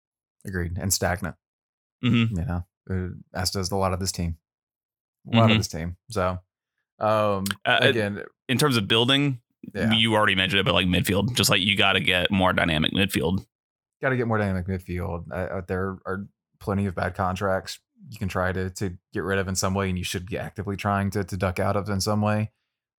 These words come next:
Speaker 1: Um, you can get rid of Alan Franco and get a center back with much more consistently, 'cause you will get Miles back at some point. And, you know, I think we've said it a million times. There are decent pieces here,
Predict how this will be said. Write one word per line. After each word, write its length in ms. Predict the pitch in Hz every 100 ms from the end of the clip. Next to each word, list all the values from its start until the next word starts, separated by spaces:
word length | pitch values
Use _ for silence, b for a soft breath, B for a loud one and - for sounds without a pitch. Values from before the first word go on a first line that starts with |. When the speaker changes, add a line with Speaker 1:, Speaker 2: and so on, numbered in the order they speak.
| -
Speaker 1:
Um, 520 | 98 95 87 87 90 - - 92
you 100 | 87
can 360 | 95 92 90 _ _ 117
get 100 | 107
rid 140 | 104
of 60 | 98
Alan 200 | 98 98
Franco 380 | 101 98 104 101
and 100 | 98
get 80 |
a 60 | 90
center 240 | - 101
back 340 | 98 101 101 104
with 180 | 98 - _ _ _ -
much 240 | 101 -
more 120 | 98
consistently, 640 | 92 90 98 - 107 107 107
'cause 180 | 92
you 80 | 92
will 140 | 92 92
get 160 | 95
Miles 340 | 90 92 95 92
back 340 | 92 95 - _ _ _ _ _ -
at 120 | 90
some 180 | 101 92
point. 320 | 95 101 101 - -
And, 320 | 90 87 90 - _ _ _ _ _ _ _
you 80 | 190
know, 240 | 170 131 147 143 104 -
I 80 | 123
think 160 | 135
we've 100 | 131
said 140 | 131 117
it 80 |
a 40 | 110
million 260 | 110 107
times. 480 | 101 101 101 98 -
There 180 | - 101
are 60 | 95
decent 380 | 92 104 107 -
pieces 340 | 101 104 95
here, 340 | 107 104 104